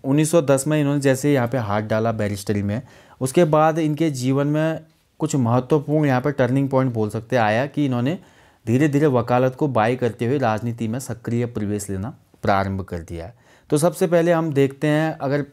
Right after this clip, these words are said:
पीछे थोड़ा हम जाते हैं फ्लैशबैक में, तो उन्नीस सौ तीन में ही इन्होंने हैप्पी क्लब की स्थापना कर दी थी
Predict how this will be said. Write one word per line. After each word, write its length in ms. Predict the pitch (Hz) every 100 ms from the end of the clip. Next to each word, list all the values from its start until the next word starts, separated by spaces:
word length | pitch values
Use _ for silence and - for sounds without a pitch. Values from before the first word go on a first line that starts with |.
| _ -
पीछे 280 | 143 151
थोड़ा 260 | 156 139 143
हम 100 | 135
जाते 260 | 131 117 127
हैं 80 |
फ्लैशबैक 380 | 120 117 113 120
में, 100 | 127
तो 100 | 139
उन्नीस 360 | 110 127 135 135
सौ 80 | 147
तीन 260 | 143 135
में 100 | 135
ही 80 | 139
इन्होंने 240 | 131 120 127
हैप्पी 300 | 95 - 131
क्लब 280 | 131 123 -
की 100 | 127
स्थापना 400 | 117 113 110 127
कर 140 | 117
दी 100 | 107
थी 180 | 104 156